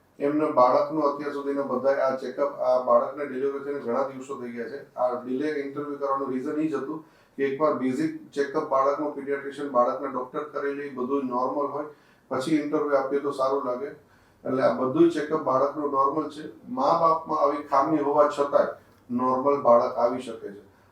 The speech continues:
તો નોર્મલ દંપતી હોય જેને બાળક ન રહેતું હોય એમાં ખોટકાપણવાળું બાળક આવે એવી શક્યતા ઓછી હોય,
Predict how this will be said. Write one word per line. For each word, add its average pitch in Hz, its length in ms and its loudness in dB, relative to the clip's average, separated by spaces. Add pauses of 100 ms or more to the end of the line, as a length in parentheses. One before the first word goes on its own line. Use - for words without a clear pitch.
તો 151 160 4
નોર્મલ 131 500 0
દંપતી 143 540 0
હોય 147 240 0
જેને 123 200 -2
બાળક 135 440 0
ન 147 140 0
રહેતું 131 360 -4
હોય 98 100 -12 (300)
એમાં 147 280 0
ખોટકાપણવાળું 147 840 -2
બાળક 131 340 4
આવે 131 220 0
એવી 135 240 -8
શક્યતા 127 440 -12
ઓછી - 460 -6
હોય, - 180 -8